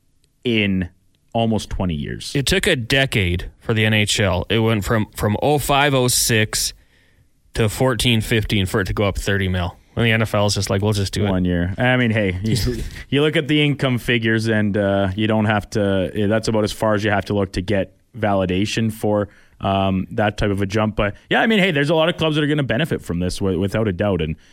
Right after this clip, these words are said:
Speaker 1: um, some teams all of a sudden can look at maybe keeping some more pieces in the fold instead of cutting them loose. Whereas if, like you said, the Saints, they still gotta <laughs> make quite a few, uh, changes and moves, uh, even still,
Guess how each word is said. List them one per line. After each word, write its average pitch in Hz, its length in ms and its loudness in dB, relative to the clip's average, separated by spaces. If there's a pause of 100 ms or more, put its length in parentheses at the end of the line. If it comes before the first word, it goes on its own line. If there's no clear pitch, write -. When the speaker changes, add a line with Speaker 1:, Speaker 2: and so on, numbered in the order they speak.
(180)
Speaker 1:
um, 92 280 0
some 123 260 0
teams 123 280 0
all 117 80 2
of 113 60 2
a 107 40 2
sudden 107 260 0
can 101 200 -2
look 107 180 0
at 110 80 0
maybe 101 180 2
keeping - 380 -6
some 110 140 -2
more 107 120 2
pieces 104 360 -4
in 95 80 0
the 92 80 0
fold 104 340 0
instead 98 260 -2
of 90 160 -2
cutting 95 300 0
them 87 120 0
loose. 107 260 0 (260)
Whereas 120 400 0
if, 107 260 -2
like 110 140 0
you 98 80 -4
said, 90 200 -4
the 87 40 -8
Saints, 110 380 0 (180)
they 220 140 -2
still 226 180 0
gotta 190 300 2 (180)
<laughs> - 220 -14
make 135 240 0
quite 131 240 0
a 127 60 0
few, 120 280 0 (300)
uh, 113 160 2
changes 120 340 0
and 110 160 2
moves, 110 380 0
uh, 101 260 2
even 113 300 0
still, 120 440 0